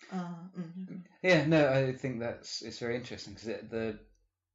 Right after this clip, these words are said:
Speaker 2: strongest part of the game is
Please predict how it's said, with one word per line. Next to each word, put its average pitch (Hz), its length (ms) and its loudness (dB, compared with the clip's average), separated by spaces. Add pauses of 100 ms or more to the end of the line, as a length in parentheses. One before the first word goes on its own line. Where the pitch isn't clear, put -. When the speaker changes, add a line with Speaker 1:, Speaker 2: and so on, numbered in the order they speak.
Speaker 2:
strongest 110 580 -4
part 107 320 -8
of 107 320 -4 (1300)
the - 100 -16
game 92 420 -6 (100)
is 95 540 -8